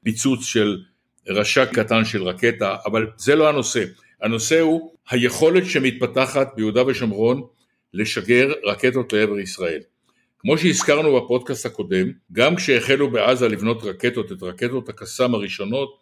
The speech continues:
הן היו מאוד פרימיטיביות, והיה מעין זלזול בהן, רקטות, צינורות, השקיה שמולאו בחומר נפץ. ותראו לאן הם הגיעו עם היכולות המוגבלות שלהם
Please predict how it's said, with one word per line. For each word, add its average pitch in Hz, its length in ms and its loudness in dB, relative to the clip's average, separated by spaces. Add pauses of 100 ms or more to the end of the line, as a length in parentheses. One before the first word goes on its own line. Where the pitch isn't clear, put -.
(160)
הן 101 120 -2
היו 131 200 4
מאוד 135 420 4
פרימיטיביות, 107 800 -4 (280)
והיה 202 280 2
מעין 190 280 2
זלזול 160 480 4
בהן, 123 460 4
רקטות, 131 520 0
צינורות, 131 760 2
השקיה 139 560 0
שמולאו 127 1080 0
בחומר 131 360 0
נפץ. 110 440 0 (380)
ותראו 123 400 2
לאן 156 200 4
הם 151 120 2
הגיעו 139 400 2
עם 135 140 -2
היכולות 123 440 2
המוגבלות 117 560 0
שלהם 156 380 -2